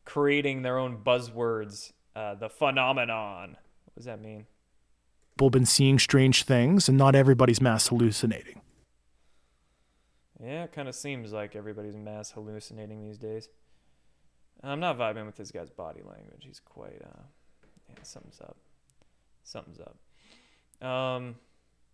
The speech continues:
Speaker 1: and also, uh, again, I haven't listened to this Joe Rogan podcast yet, but just going off what David Grush was releasing, particularly in his testimony to Congress earlier this year,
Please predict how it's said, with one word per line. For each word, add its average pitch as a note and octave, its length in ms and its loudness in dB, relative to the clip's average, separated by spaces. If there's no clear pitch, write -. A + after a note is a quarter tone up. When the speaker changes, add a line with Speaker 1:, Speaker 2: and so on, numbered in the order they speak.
Speaker 1:
and E3 80 -2
also, F#3+ 380 0
uh, - 80 -18
again, D3 360 -2
I C#3+ 100 -4
haven't D3+ 280 0
listened C#3+ 260 -4
to B2 60 -10
this A#2+ 140 -8
Joe A#2 160 -8
Rogan G#2+ 320 -10
podcast A#2+ 440 -4
yet, B2 240 -6
but A#2+ 380 -2
just D3+ 300 -12
going B2+ 260 -2
off A#2+ 460 -2
what A#2+ 300 -6
David B2 320 -6
Grush B2 380 -2
was A2+ 160 -10
releasing, B2+ 640 -8
particularly B2+ 680 -8
in A#2 260 -12
his A2 320 -12
testimony A#2+ 500 -10
to G#2+ 80 -12
Congress C#3 600 -4
earlier C3+ 260 -6
this A#2+ 180 -12
year, B2+ 340 -6